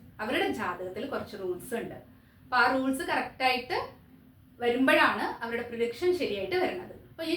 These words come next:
ശാസ്ത്രം എന്ന് പറയുന്നത്, ജ്യോതിഷം എന്ന് പറയുന്ന ശാസ്ത്രം ഹൺഡ്രഡ് പെർസെന്റേജ് സത്യമാണ്. അത്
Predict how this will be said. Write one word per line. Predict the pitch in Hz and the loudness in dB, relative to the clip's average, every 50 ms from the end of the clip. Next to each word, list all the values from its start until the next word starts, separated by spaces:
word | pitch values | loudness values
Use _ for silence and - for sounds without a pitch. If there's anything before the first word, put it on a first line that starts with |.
| - - 320 | 0 2 4
ശാസ്ത്രം | 269 247 240 240 - - 285 294 | 4 4 4 2 -2 -2 0 2
എന്ന് | 294 294 311 | 2 4 4
പറയുന്നത്, | 262 220 202 202 202 214 | 2 2 0 -2 -2 -2
ജ്യോതിഷം | 214 214 214 233 233 - - 277 277 | -2 -2 -2 -4 -6 -4 -2 0 0
എന്ന് | 294 311 | 2 2
പറയുന്ന | 311 285 254 247 240 240 233 - 226 | 2 2 2 2 0 -2 -4 -4 -2
ശാസ്ത്രം | 190 185 185 - - - 277 - - - - - - - - - - - - - - - 233 | -2 -2 -2 -4 2 2 2 2 2 -2 -10 -16 -18 -20 -20 -20 -20 -20 -20 -20 -10 -6 -4
ഹൺഡ്രഡ് | 214 208 208 220 208 - - | -4 -2 -2 -4 -4 -4 -4
പെർസെന്റേജ് | 226 226 220 - 240 233 233 240 247 247 240 370 480 - - - - - - - - - | -4 -4 -4 -4 -4 2 4 4 4 4 2 0 0 -2 -4 -8 -16 -20 -20 -18 -8 -6
സത്യമാണ്. | 214 196 - - - 285 294 269 254 - - - - - - 480 - - - - - - - - - - | -6 -6 -6 -4 0 2 4 4 4 2 0 -2 -2 0 0 0 -2 -6 -12 -20 -20 -20 -20 -16 -6 -2
അത് | 269 277 | 0 0